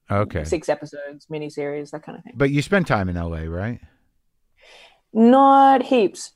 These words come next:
Speaker 2: I, um, the longest <laughs> I've spent in L A was two months.
Speaker 1: But did you, like, go, "I'm
Speaker 2: Uh,
Speaker 1: gonna move to L A," and you moved here?
Speaker 2: No, never. Because I knew that L-, it didn't suit me as a person.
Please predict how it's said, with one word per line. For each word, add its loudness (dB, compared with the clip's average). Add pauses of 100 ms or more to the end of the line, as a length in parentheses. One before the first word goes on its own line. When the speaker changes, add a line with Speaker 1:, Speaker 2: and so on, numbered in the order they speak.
(100)
Speaker 2:
I, 0
um, 0
the 0
longest 0
<laughs> -4
I've -2
spent 0
in 2
L 0
A 0
was -4
two -4
months. -8
Speaker 1:
But 0
did 0
you, 2
like, 2
go, 4
"I'm 4
Speaker 2:
Uh, 2
Speaker 1:
gonna 0
move 0
to 0
L 0
A," -4
and -2
you -2
moved -2
here? -6
Speaker 2:
No, 2
never. -2
Because 2 (240)
I 0
knew 4
that 4
L-, 4
it 0
didn't -2
suit -2
me -6
as -6
a -4 (220)
person. -6